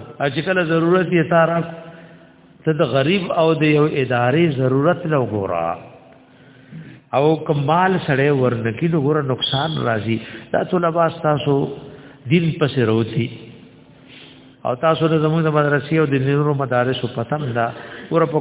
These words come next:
کور کې دوه درې کسانې دومره ګرانې شوې چې څومره پریشانې وي. ټول مسلمانان پریشانه وي. دلته دوه درې سوه کسان را جمع دي.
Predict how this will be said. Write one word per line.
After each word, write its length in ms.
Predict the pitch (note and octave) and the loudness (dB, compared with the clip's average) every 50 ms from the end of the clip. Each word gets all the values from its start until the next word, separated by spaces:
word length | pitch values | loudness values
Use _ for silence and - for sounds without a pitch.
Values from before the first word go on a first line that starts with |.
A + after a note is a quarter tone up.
| B2 | 0
کور 140 | D#3 E3 E3 D#3 C3 | 0 0 0 2 0
کې 60 | D#3+ | 0
دوه 200 | C#3 C3 C#3 C#3 | 0 0 0 0
درې 200 | C3+ D3 D#3+ D#3+ - D3 | 2 0 0 0 0 -2
کسانې 400 | C3 - C#3+ C#3+ D3 D3 C#3+ C3+ B2+ | -4 -2 0 -2 0 0 0 2 2
دومره 220 | C#3+ C#3+ D3+ C#3+ C3+ | 2 2 4 2 2
ګرانې 400 | B2 B2 A2+ A2+ A2+ A#2 A#2 A2+ - - | 2 0 0 0 0 0 -2 -2 -2 0
شوې 300 | D#3+ D#3+ C#3 G#2+ G2+ G2+ - - - - - - - - - - - - - - - - - - - - - - - - - - - - - - - - - - - | 0 0 0 0 -2 -4 -6 -10 -12 -16 -18 -20 -20 -20 -20 -20 -20 -20 -20 -20 -20 -20 -20 -20 -20 -20 -20 -20 -20 -20 -20 -20 -20 -20 -20 -20 -20 -20 -20 -16 -10
چې 80 | - C#3+ - - | -4 0 0 0
څومره 220 | - - - E3 - - | 0 0 -4 -4 -2 0
پریشانې 600 | B2+ A2+ A2 G2+ - - G#2 G2+ G2 G2+ G2+ F#2+ F2+ | 0 2 2 0 0 -2 -4 -4 -4 -6 -6 -6 -4
وي. 340 | F2 F2 E2+ E2+ E2+ F2+ G2+ - - | -6 -6 -6 -8 -8 -10 -14 -10 -4
ټول 140 | - F#3 F#3+ G3 F3 | -4 -4 -2 -2 -2
مسلمانان 600 | D3 - - D3+ - - - - - - D#3 D3 - - | -2 -2 -2 -4 -4 -4 -4 -2 -4 -4 -6 -4 -4 -2
پریشانه 560 | C#3 - - - - - - - - - - - | -2 -2 -2 -2 -4 -4 -6 -6 -6 -8 -8 -10
وي. 120 | - - - - - - - - - | -12 -14 -18 -20 -20 -20 -18 -8 -4
دلته 240 | D#3 D#3+ D#3 - E3 | -4 -4 -2 -2 -2
دوه 160 | C#3+ D3 E3 | 0 0 0
درې 200 | D#3 F3 F3+ F3 D3+ E3+ | 2 2 2 2 2 2
سوه 160 | D#3+ D3 D3+ | 0 0 0
کسان 440 | - C#3+ C3 - C3 C3 C3+ C3+ B2+ | 0 -4 -4 -2 -2 -2 -2 -2 -2
را 160 | A#2+ B2 A#2 | -2 -2 -2
جمع 320 | A2 G#2 A2 G#2+ A2 A2 G#2+ | -2 -2 -4 -4 -4 -4 -4
دي. 180 | G#2 G#2 G#2 | -4 -6 -8